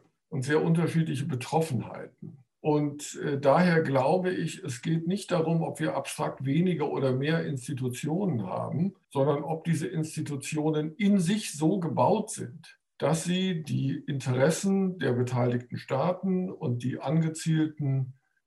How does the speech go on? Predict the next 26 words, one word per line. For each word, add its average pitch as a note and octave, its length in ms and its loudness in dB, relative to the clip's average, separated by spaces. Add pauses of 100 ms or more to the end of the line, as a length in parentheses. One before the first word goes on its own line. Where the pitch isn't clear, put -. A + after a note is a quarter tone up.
(140)
übernationalen D#3 1120 6
Güter C#3 600 2
auch C3+ 200 -2
in C3 160 0
sinnvoller C3+ 520 2
Weise B2+ 360 0
verwirklichen A#2+ 720 -2
können. - 240 -14 (240)
Und C3 100 -2
das C3+ 180 6
kann E3+ 240 4
manchmal D#3 480 4
auf C3 240 -4
uno-Level F3+ 720 4
sein, G3+ 480 -2 (120)
das B2 200 -4
kann C3+ 240 0
manchmal C3 400 0
auf A#2 180 -2
O B2+ 140 0
E B2 60 4
C A#2+ 220 0
D C#3 200 2
oder C#3 380 0
E-U-Level D3 680 0
sein. F3 440 -8